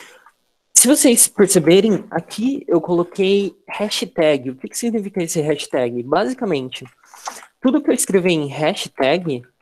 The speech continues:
não vai ser interpretado como código, vai ser interpretado como comentário.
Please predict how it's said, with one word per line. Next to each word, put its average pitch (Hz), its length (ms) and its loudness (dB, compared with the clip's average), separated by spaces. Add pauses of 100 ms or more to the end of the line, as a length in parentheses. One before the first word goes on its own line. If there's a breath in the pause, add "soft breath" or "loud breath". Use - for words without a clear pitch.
(840)
não 190 200 4
vai 226 160 4
ser 208 180 2
interpretado 170 760 -2
como 180 240 -6
código, 131 680 0
vai 143 260 -2
ser - 180 -6
interpretado 156 640 -4
como 156 220 -6
comentário. 156 960 0